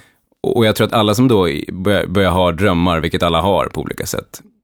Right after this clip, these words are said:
då skulle kunna liksom frigöra energin som det innebär att ha en dröm, att röra sig i en riktning. Men så fort vi börjar förverkliga drömmar så inser vi också att, att,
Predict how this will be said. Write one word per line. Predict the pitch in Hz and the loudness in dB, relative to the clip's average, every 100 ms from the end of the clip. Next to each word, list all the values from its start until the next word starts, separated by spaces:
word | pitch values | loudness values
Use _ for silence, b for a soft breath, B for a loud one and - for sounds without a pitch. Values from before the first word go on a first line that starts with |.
| 90 | -4
då | 98 90 | 0 0
skulle | 85 - 87 82 | 0 -2 -2 -2
kunna | - 90 73 | 0 0 -2
liksom | 71 69 | -6 -8
frigöra | 90 85 82 | -2 0 0
energin | 82 80 107 113 | 0 0 2 2
som | 90 | 0
det | 78 | -2
innebär | 90 78 82 107 78 | -2 0 0 0 -2
att | - | -4
ha | 69 | -4
en | 65 | -4
dröm, | 64 67 67 | -6 -6 -4
att | - | -2
röra | 85 73 | -2 -2
sig | - 71 | -4 -6
i | |
en | |
riktning. | 80 - - 78 82 B B B B B B B B B | -6 -6 -6 -6 -8 B B B B B B B B B
Men | - 95 | -2 0
så | 85 | -2
fort | 80 82 90 | -4 -4 -2
vi | |
börjar | 85 80 | -2 -2
förverkliga | 76 80 104 117 80 | -2 -2 -2 -2 -6
drömmar | - 78 76 | -4 -4 -4
så | - | -4
inser | 78 76 78 | -4 -4 -4
vi | 76 | -4
också | - - | -4 -6
att, | - - - | -6 -8 -8
att, | - - - | -8 -10 -12